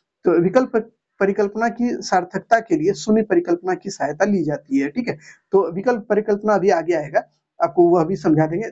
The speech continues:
यानी शून्य परिकल्पना आप समझ गए, यानी कि जिसमें कोई संबंध नहीं हो, शून्य परिकल्पना। अब देखिए जटिल परिकल्पना, जिसको complex hypothesis बोलते हैं, उसको क्या कहते हैं, अब उसको देखिए। इस प्रकार की परिकल्पना का उपयोग जो है ना,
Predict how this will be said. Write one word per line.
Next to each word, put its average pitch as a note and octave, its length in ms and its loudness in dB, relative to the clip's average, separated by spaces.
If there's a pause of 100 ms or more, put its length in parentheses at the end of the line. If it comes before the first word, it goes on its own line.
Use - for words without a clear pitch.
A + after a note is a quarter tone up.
यानी A3+ 220 2
शून्य B3+ 260 4
परिकल्पना A3+ 480 0
आप A3 100 0
समझ G#3+ 260 -4
गए, G#3+ 160 2
यानी G3 220 -2
कि F#3 120 -8
जिसमें G3 280 -4
कोई G3 160 0
संबंध F#3 300 -8
नहीं F#3+ 200 -8
हो, C#4+ 140 -4
शून्य G3 280 0
परिकल्पना। C3+ 540 -8 (280)
अब G3 80 0
देखिए G3+ 200 -2
जटिल G3+ 280 0
परिकल्पना, G3+ 580 -2
जिसको F3 320 -4
complex F#3+ 560 -2
hypothesis F#3 540 -2
बोलते E3+ 260 -2
हैं, G3 60 4
उसको F#3 220 0
क्या E3 180 0
कहते D#3 280 -4
हैं, G#3 80 -2 (100)
अब G#3+ 80 0
उसको - 220 -2
देखिए। D3 300 -4 (440)
इस - 180 2
प्रकार A3 320 -2
की A#3 100 -10
परिकल्पना G3+ 520 0
का G#3+ 140 0
उपयोग F3+ 380 2
जो F3+ 100 -4
है A#3 60 -2
ना, F3+ 80 -8